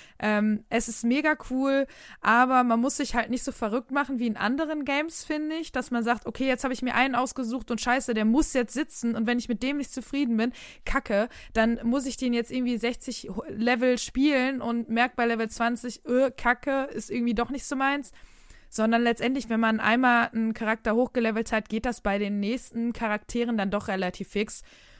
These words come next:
Und wenn ihr dann irgendwann richtig drin seid, dann spielt ihr sowieso mal jede Klasse, um einfach mal abzuchecken, ey, was können die anderen? Und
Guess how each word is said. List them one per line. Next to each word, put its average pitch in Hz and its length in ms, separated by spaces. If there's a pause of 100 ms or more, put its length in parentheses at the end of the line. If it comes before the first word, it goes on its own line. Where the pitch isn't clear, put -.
(160)
Und 196 120
wenn 220 140
ihr 220 100
dann 214 440
irgendwann 214 520
richtig 226 440
drin 214 220
seid, 196 480
dann 196 460
spielt - 280
ihr 202 80
sowieso 190 420
mal 202 140
jede 175 260
Klasse, 185 480
um 180 120
einfach 196 340
mal 175 140
abzuchecken, - 640
ey, 180 200
was 185 140
können 180 240
die 175 140
anderen? 165 420
Und 160 160